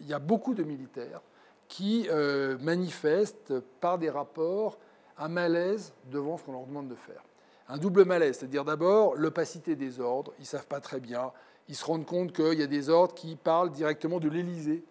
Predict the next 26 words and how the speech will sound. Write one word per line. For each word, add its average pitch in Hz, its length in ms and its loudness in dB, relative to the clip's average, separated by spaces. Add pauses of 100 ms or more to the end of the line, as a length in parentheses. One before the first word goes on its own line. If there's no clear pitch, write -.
(180)
C'est-à-dire, 127 240 -2
euh, 135 180 -2
voilà, 156 220 0
on 143 140 -2
est 139 140 -4
sur 135 180 -4
le, 131 200 -2
les 135 140 -6
damis, 147 540 -4
euh, 139 200 2
hop, 165 420 -2 (240)
on 139 140 -6
a 160 120 4
sur 151 160 -6
des 143 100 0
rapports 151 300 2
des 151 140 0
damis 143 300 -2
le 160 100 2
fait 190 260 2
que, - 80 -4
voilà, 156 240 2
l'Élysée 156 400 0
a 180 40 6
décidé 156 440 -2
ça. 147 240 -8